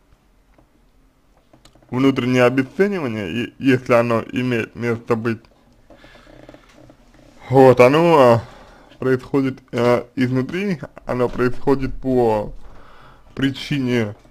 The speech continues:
э, внутреннего такого вот, а, восприятия себя, и оно никак не может быть связано с, э, чем-то внешним.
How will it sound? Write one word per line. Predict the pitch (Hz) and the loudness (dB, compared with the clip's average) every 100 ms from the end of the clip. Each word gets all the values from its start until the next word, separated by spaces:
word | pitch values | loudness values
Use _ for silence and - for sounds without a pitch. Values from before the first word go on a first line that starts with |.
| - - | -14 -2
э, | 113 117 117 | 2 4 2
внутреннего | 113 139 139 127 113 98 87 - 135 _ _ _ _ _ _ - | 2 0 0 -2 -4 -6 -6 -8 -18 _ _ _ _ _ _ -8
такого | 113 - 123 110 | -6 0 0 0
вот, | 87 - - - - - - - - - _ - | -4 -8 -8 -10 -10 -10 -10 -14 -18 -20 _ -8
а, | - 113 113 107 | 0 4 6 4
восприятия | 120 127 143 143 135 120 120 117 | 0 -4 2 6 6 4 0 -4
себя, | - 147 185 180 | -4 -4 -2 0
и | 131 | 0
оно | 139 117 127 139 123 113 104 - - _ _ _ _ - _ _ _ _ _ _ - - _ _ _ _ | 0 0 -2 -2 -2 -4 -6 -12 -20 _ _ _ _ -20 _ _ _ _ _ _ -20 -20 _ _ _ _
никак | 131 123 151 139 - | -10 2 4 4 2
не | |
может | 127 123 110 | 0 0 -2
быть | 113 113 | -10 -6
связано | - 143 135 123 117 113 | 2 4 4 -2 -4 -8
с, | - - | -10 -2
э, | 123 117 110 107 - - | 0 2 0 -2 -6 -16
чем-то | 110 131 117 123 | -6 -6 -2 -2
внешним. | 123 123 113 - 120 | 0 0 0 -4 -8